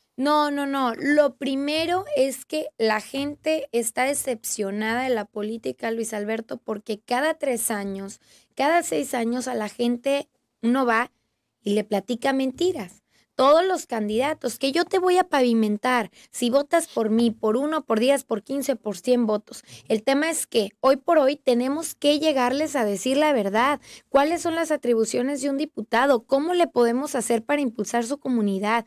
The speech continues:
¿Qué vamos a hacer con el presupuesto de ingresos? Y también revisar el de ingresos, que es muy importante y que, por supuesto, la clase media, por ejemplo, es a donde más le pega al bolsillo muchísimas cosas y, y, y no están enterados de a dónde se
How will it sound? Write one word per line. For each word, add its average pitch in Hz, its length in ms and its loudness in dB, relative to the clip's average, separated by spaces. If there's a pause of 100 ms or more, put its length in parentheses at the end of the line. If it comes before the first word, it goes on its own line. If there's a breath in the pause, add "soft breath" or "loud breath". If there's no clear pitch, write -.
(280 loud breath)
¿Qué 311 160 6
vamos 359 300 2
a 285 60 0
hacer 247 200 -2
con 311 160 -6
el 277 120 -4
presupuesto 226 540 -4
de 269 60 0
ingresos? 233 480 2
Y 220 120 2
también 196 440 -2
revisar 226 460 -2
el 208 140 -2
de 226 60 -2
ingresos, 262 640 2 (320 loud breath)
que 262 140 6
es 269 140 0
muy 269 240 2
importante 269 600 -2
y - 20 -14
que, 220 140 0
por 214 260 0
supuesto, 247 680 -2 (360 loud breath)
la 202 160 0
clase 302 360 0
media, 240 380 2
por 202 180 -6
ejemplo, 226 380 -4
es 240 100 -8
a 254 60 -4
donde 214 280 -2
más 214 200 -2
le 247 60 -6
pega 233 260 -2
al 240 80 -2
bolsillo 208 480 -2
muchísimas 226 640 -4
cosas 226 380 -6 (420 loud breath)
y, 262 180 -2
y, 277 240 -2
y 285 120 0
no 302 120 0
están 359 300 0
enterados 269 680 4
de 277 100 4
a 240 60 2
dónde 262 300 2
se 233 280 0